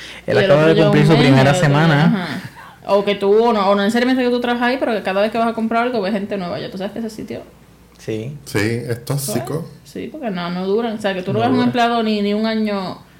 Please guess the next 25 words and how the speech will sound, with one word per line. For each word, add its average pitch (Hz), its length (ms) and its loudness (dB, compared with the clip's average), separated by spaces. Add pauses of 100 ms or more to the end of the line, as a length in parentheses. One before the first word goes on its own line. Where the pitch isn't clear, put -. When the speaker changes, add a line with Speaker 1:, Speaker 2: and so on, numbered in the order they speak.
Speaker 1:
Exacto. - 380 -8
Speaker 2:
completo 202 460 -4
ahí. 190 260 -8 (760)
O - 40 -20
sea, - 120 -20 (800)
Speaker 1:
¿Qué 165 120 -4
es 160 60 -2
Speaker 2:
estuve 185 140 0
Speaker 1:
para 202 120 6
Speaker 2:
en, 208 60 0
Speaker 1:
ti? 156 60 0
Speaker 2:
te-, 139 180 2
estuve 135 240 0
en 190 60 -4
un 202 120 -4
trabajo 180 280 -4
así. - 260 -12 (380)
Speaker 1:
Que, 127 480 0 (180)
n-, 131 220 0
no, 131 180 2
nuestro 127 360 0
Speaker 2:
Flashbacks 120 240 2
Speaker 1:
green 139 260 0
flag 175 120 -2
Speaker 2:
traumáticos. 139 400 -2